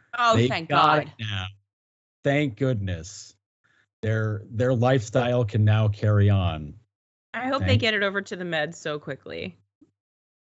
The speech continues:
Speaker 1: I'm sure it's been a
Speaker 2: <laughs>
Speaker 1: s-, a rough time for them.
Speaker 2: I'm, I'm sure it's gonna be parked somewhere off the coast of Florida, somewhere.
Speaker 1: Imagine having all that money and making that big boat and then parking it in Florida.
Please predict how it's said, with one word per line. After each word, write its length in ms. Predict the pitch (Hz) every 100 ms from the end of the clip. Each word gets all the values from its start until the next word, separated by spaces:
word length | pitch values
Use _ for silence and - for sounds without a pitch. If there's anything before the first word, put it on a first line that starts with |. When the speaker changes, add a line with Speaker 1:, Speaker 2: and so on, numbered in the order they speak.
| -
Speaker 1:
I'm 60 | 196
sure 240 | 104 196
it's 120 | 185 -
been 160 | 170
a 20 |
Speaker 2:
<laughs> 0 |
Speaker 1:
s-, 160 | 165 - -
a 80 |
rough 340 | 170 165 160 -
time 340 | - 147 139
for 140 | 170 -
them. 200 | 156 -
Speaker 2:
I'm, 160 | 147 180 _ -
I'm 140 | 160
sure 220 | 147 180
it's 100 | 175
gonna 120 | 170
be 80 | 147
parked 280 | 104 131 117
somewhere 320 | - 127 117
off 140 | 110 104
the 80 |
coast 280 | 101 107 98
of 60 | -
Florida, 500 | 95 87 76 69 73 - - _ _
somewhere. 520 | - 92 80 69 65 - - - - - - _ _ _ _ _ _ _ _
Speaker 1:
Imagine 400 | 277 302 494 571
having 260 | 392 359 302
all 160 | 254 269
that 220 | 262 220
money 420 | 190 175 147 151 _ _ _ _ _ _ _ -
and 120 | 175
making 260 | 185 233 240
that 220 | 220 202
big 240 | 196 196 175
boat 320 | 165 147 - _ _ _ _ _
and 180 | 147 143
then 160 | 180
parking 360 | 170 147 147 156
it 100 | -
in 60 |
Florida. 440 | 170 139 120 131